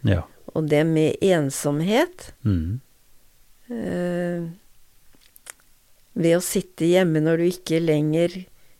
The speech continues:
Speaker 2: kan delta mer aktiv i, i, i samfunnet.
Speaker 1: Mm.
Speaker 2: Eh,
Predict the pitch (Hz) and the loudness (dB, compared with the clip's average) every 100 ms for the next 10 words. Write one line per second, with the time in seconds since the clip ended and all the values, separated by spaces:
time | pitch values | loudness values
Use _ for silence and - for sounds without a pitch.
0 | _ 165 156 143 147 - 160 156 113 - | _ -2 0 2 2 2 0 2 0 -4
1 | _ _ - _ _ - _ _ _ _ | _ _ -20 _ _ -20 _ _ _ _
2 | _ - 165 165 - 185 - - 170 165 | _ -2 4 6 6 0 -4 0 2 2
3 | 156 151 - 302 165 160 156 160 160 - | 0 -2 -4 -4 -2 -2 -2 -4 -8 -14
4 | _ _ _ _ - _ - - _ - | _ _ _ _ -20 _ -20 -20 _ -20
5 | _ - - - - 185 196 170 165 160 | _ -20 -20 -4 -2 0 2 0 2 2
6 | 190 214 156 120 92 117 - _ _ _ | 2 0 0 2 0 -6 -14 _ _ _
7 | _ _ 247 233 196 185 | _ _ -12 -8 -8 -8